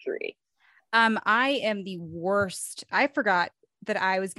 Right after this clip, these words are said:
Speaker 2: I should have asked you about Josh Smith. You were literally the Josh Smith whisperer. What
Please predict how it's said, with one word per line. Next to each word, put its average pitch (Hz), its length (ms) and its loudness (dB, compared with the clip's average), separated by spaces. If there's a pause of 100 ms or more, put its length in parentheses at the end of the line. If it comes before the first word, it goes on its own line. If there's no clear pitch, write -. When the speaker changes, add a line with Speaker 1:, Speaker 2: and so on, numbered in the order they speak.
Speaker 2:
I 190 100 0
should 226 180 -2
have 214 80 0
asked 185 300 -2
you 220 60 -2
about 190 240 -2
Josh 196 340 -2
Smith. 262 240 2
You 226 100 -4
were 294 120 4
literally 370 520 4
the 294 100 -2
Josh 247 380 4
Smith 220 280 -4
whisperer. 247 580 2 (260)
What 403 240 4